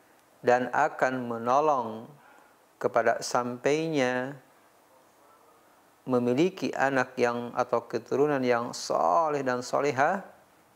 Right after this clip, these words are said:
yaitu berdoa. Hal ini sebagaimana sebuah hadis yang mulia, hadis yang diterima dari Ibnu Abbas, semoga Allah ridha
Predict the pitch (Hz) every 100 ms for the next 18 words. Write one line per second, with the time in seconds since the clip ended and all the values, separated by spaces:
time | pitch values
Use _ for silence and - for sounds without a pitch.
0 | _ - 117 110 - 135 165 208 - -
1 | - _ - 123 127 120 - - - -
2 | - - - - _ _ _ _ _ -
3 | _ _ _ _ - - - - - -
4 | - - - - _ - - 147 156 175
5 | 214 170 156 147 156 170 160 156 165 -
6 | - 135 131 131 147 - 139 131 147 160
7 | 139 135 135 143 - - - - - 117
8 | 156 - - - - - _ - 123 123
9 | 120 117 110 120 123 139 120 113 120 113
10 | 120 117 131 131 139 - - - - -
11 | - - - - _ - _ _ _ _
12 | _ _ - 123 120 113 120 117 117 117
13 | 113 117 123 139 147 151 156